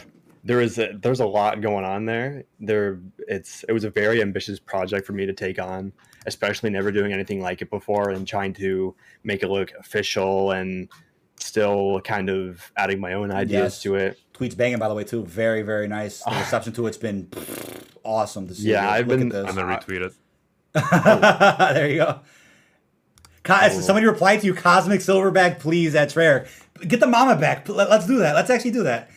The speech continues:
Speaker 2: That's such a good idea. Get the mama
Speaker 1: The
Speaker 2: back.
Speaker 1: mama back.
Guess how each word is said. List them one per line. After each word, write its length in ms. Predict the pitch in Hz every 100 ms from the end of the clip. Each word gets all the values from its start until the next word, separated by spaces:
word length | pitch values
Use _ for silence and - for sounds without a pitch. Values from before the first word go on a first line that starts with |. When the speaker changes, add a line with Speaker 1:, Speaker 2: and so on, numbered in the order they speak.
| -
Speaker 2:
That's 100 | 151
such 100 | 214
a 40 |
good 100 | 202
idea. 360 | 196 185 156 120 - _ _
Get 80 | 170
the 60 | 170
mama 200 | 175 165
Speaker 1:
The 40 |
Speaker 2:
back. 160 | 131 127
Speaker 1:
mama 120 | 135
back. 360 | 143 139 120